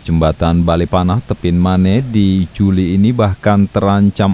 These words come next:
ambruk karena tanah di sekitar abutmen jembatan tersebut digerus banjir. Selain abutmen digerus banjir, badan jalan di dekat jembatan juga ikut longsor. Menghindari kemacetan lalu lintas, warga setempat memberlakukan sistem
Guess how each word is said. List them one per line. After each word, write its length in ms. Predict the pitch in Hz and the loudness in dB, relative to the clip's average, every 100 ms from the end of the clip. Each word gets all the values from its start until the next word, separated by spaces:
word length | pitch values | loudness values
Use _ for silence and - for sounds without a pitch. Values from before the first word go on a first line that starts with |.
| - | -2
ambruk 400 | 110 110 127 131 | 0 2 0 0
karena 480 | 120 107 107 101 - | -2 0 0 0 0
tanah 400 | 117 113 117 117 | 0 2 2 0
di 80 | |
sekitar 320 | 101 - 98 87 | -2 -4 -2 0
abutmen 640 | 87 95 92 98 95 95 85 | 0 0 2 2 4 2 2
jembatan 720 | 92 90 90 - 92 87 87 - - | 2 2 0 0 0 0 -2 -6 -6
tersebut 480 | 107 92 95 82 85 - - 92 | -6 -4 -4 -4 -4 -6 -12 -8
digerus 560 | 85 80 76 98 85 - | -2 -2 -2 -2 -4 -4
banjir. 480 | 80 76 71 78 73 - - - - - - - - - | -4 -4 -2 -4 -4 -10 -20 -20 -20 -20 -20 -20 -20 -20
Selain 320 | - 107 113 117 | -6 0 2 2
abutmen 560 | 113 120 127 127 151 135 | 0 0 0 0 0 0
digerus 400 | 123 101 113 110 | 0 0 -2 -2
banjir, 560 | 110 117 113 113 151 156 | 0 2 2 0 -2 -4
badan 480 | 127 110 104 104 | -2 0 4 4
jalan 400 | 98 110 104 120 | 4 2 2 0
di 80 | 135 | -2
dekat 320 | 110 104 90 | -2 -2 0
jembatan 640 | 98 95 92 90 98 113 104 | 2 2 2 0 -2 -2 -2
juga 480 | 98 87 92 87 - | -4 -2 -2 -2 -2
ikut 320 | 110 - 78 | -6 -6 -4
longsor. 480 | 78 76 78 76 - - - - - - - | -4 -4 -4 -6 -8 -16 -20 -20 -20 -20 -16
Menghindari 560 | - 85 87 87 90 85 | -4 0 2 4 2 2
kemacetan 720 | 95 90 92 98 98 95 92 | 0 0 0 2 2 2 2
lalu 320 | 95 101 101 | 0 2 2
lintas, 400 | 107 107 113 - | 2 4 2 2
warga 320 | 107 95 98 101 | 0 0 2 0
setempat 480 | - 107 95 113 | 2 0 2 0
memberlakukan 720 | 120 101 98 98 95 95 101 - | 2 2 2 0 -2 -2 -2 -2
sistem 640 | 104 - - 107 104 | -8 -8 -2 2 2